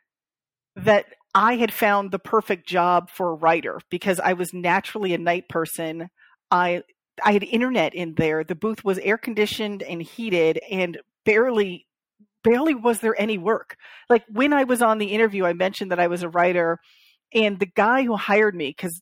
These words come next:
I was available Fridays and Saturdays, said, "Oh, maybe you could write your books in the, in the booth." And I was just like,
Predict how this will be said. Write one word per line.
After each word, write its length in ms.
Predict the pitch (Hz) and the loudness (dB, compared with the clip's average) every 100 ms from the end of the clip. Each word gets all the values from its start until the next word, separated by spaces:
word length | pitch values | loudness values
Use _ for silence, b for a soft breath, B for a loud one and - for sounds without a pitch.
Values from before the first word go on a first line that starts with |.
| - 180 | -6 -4
I 100 | 185 | -2
was 140 | 175 | -4
available 400 | 180 180 180 175 | 0 0 0 -4
Fridays 360 | - 180 175 175 | 0 2 2 -4
and 80 | 175 | -6
Saturdays, 460 | 196 180 175 170 - | -4 -2 -4 -6 -6
said, 240 | 170 165 B B B B - | -4 -6 B B B B -6
"Oh, 140 | - 262 247 | -4 -4 -4
maybe 240 | 202 208 | -2 0
you 40 | 233 | -2
could 100 | 208 | -2
write 140 | 269 | -2
your 80 | 254 | -2
books 280 | 185 302 - | -2 -2 -2
in 100 | 285 | -6
the, 80 | 262 | -4
in 120 | 247 247 | 0 0
the 60 | |
booth." 340 | 180 254 381 - - - 226 | 2 2 2 -4 -16 -2 2
And 100 | 226 | 2
I 20 | |
was 80 | 208 | 0
just 120 | 220 | -2
like, 100 | 214 | -2